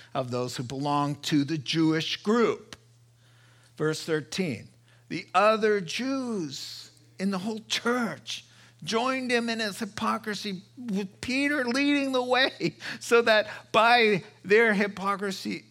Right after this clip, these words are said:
<clears throat> even Barnabas was led astray.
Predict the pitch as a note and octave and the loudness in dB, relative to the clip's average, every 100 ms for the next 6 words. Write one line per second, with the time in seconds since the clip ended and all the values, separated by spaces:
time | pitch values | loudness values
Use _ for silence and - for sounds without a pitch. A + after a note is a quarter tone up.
0 | - _ - G3+ D3+ D#3+ - E3+ F3+ E3 | -20 _ 0 2 2 -2 -6 -4 -2 -2
1 | D3+ C#3+ C3+ C#3 C3+ A#2+ A2+ - - - | -4 -2 0 0 -4 -8 -10 -10 -12 -18
2 | _ _ _ _ _ _ _ _ - B2 | _ _ _ _ _ _ _ _ -10 -8
3 | A#2+ D3 B2+ A#2+ A#2+ - - A2 G#2 G2+ | -8 -4 -2 -2 -4 -8 -10 -8 -8 -10